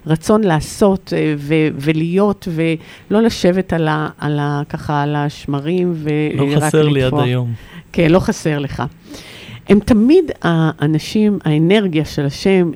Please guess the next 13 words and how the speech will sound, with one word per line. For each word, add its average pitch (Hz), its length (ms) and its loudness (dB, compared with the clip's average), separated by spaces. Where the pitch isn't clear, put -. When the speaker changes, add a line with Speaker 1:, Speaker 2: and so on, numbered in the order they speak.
Speaker 1:
אה, 147 180 0
תיתן 190 280 0
לך, 196 200 -2
אה, 160 420 -2
לשאוף 185 480 0
להיות 180 340 4
בפסגה, 131 800 -4
להצליח, 165 1000 2
וכחלק 151 1200 2
מהשאיפות, 190 960 4
זה 156 260 4
גם 208 340 4
לשלב 190 840 2